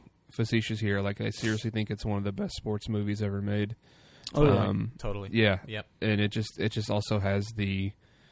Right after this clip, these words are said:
Speaker 1: the added aspect of being a kid's movie.
Speaker 3: Mm-hmm.
Speaker 1: Um, but I think, like, I think the, the ki-, just as, as an adult, if you watch it, I think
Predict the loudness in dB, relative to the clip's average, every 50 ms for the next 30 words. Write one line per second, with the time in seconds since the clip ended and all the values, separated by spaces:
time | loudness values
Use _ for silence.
0 | _ _ _ _ _ _ _ _ _ _ _ _ -12 -2 2 2 4 4 4 4
1 | 2 2 0 -2 -6 -10 -14 -6 -2 0 2 2 2 2 0 0 -2 -4 -4 -2
2 | -2 -2 -2 -2 -2 -2 -2 -2 -2 -4 -6 -4 -2 -2 0 0 -2 -2 -4 -8
3 | -6 -4 -4 -4 -2 -2 -2 -2 -2 -2 -2 -2 -2 -4 -4 _ _ -20 -18 -16
4 | -14 -12 -8 -4 -4 -2 0 0 0 0 2 2 0 0 -2 -4 -8 -12 -20 _
5 | _ _ 2 2 4 4 4 4 2 2 2 0 -6 -18 -20 -20 -20 -18 -6 -4
6 | 0 0 2 2 2 2 0 0 0 -2 -2 -2 -2 -2 -2 -2 -2 -2 -4 -2
7 | -2 -2 -2 -6 -8 -4 0 2 4 4 4 2 0 2 2 4 4 6 4 4
8 | 4 4 4 4 4 4 4 2 0 0 0 2 0 2 2 4 2 2 2 0
9 | 0 -2 0 -2 -4 -2 0 2 2 2 0 -2 -6 -14 -20